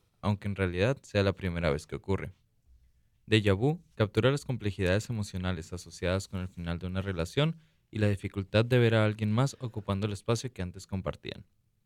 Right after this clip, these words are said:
Olivia Rodrigo, conocida por su honestidad lírica y expresión emocional, aborda estos temas de una manera que resuena con muchos oyentes que han experimentado situaciones similares en sus propias vidas.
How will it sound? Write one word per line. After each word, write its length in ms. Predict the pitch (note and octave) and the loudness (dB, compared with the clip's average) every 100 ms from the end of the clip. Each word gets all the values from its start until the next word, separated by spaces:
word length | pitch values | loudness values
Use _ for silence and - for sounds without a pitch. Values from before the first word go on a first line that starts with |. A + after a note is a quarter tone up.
| _ _ _ _ _ _ _ _ - | _ _ _ _ _ _ _ _ 0
Olivia 320 | A2 A2+ C3+ | 4 6 4
Rodrigo, 520 | C3+ G2 F#2+ F2 D2+ - | 4 0 2 0 0 -2
conocida 460 | G2 F#2+ - F#2+ | 0 2 2 2
por 160 | F#2+ G2 | 2 -4
su 100 | F#2+ | -4
honestidad 380 | F2 - E2+ F2 | -6 0 2 4
lírica 440 | G2 F#2 - E2 | 2 0 0 -2
y 60 | E2+ | -2
expresión 480 | - E2+ E2+ F#2 | -4 -12 -4 -2
emocional, 540 | G#2 G#2 - F#2 B2+ D3+ _ _ _ | 0 0 -2 0 0 -2 _ _ _
aborda 320 | A2+ A#2+ C3 | 6 6 6
estos 240 | C3 C3+ - | 0 -4 0
temas 260 | B2+ B2+ | 0 0
de 60 | A#2 | 0
una 120 | A2+ | 2
manera 380 | A2 G2 G2+ A#2 | 2 0 0 -2
que 140 | - | -4
resuena 400 | F2+ F2 F#2 G2 | -6 -6 -6 -6
con 160 | - F2+ | -6 -10
muchos 340 | F2 F#2+ F#2 | -10 -12 -8
oyentes 480 | E2+ G#2 C3 C#3+ - | -2 -2 -2 -6 -6
que 100 | - | -2
han 120 | F#2 | -2
experimentado 720 | F#2+ - G2 F#2 E2 E2 D#2+ | -2 -4 -4 -4 -4 0 0
situaciones 560 | E2+ E2+ D#2+ - F2 F2 | -2 -8 -10 -8 -8 -8
similares 580 | F#2 D#2+ E2+ B2 C#3 A#2 | -8 -6 -2 0 -2 -6
en 80 | F#2 | -8
sus 160 | - | -8
propias 380 | - D#2+ F2 D#2+ | -8 -4 -4 -4
vidas. 400 | D#2+ A#1 - | -8 -12 -18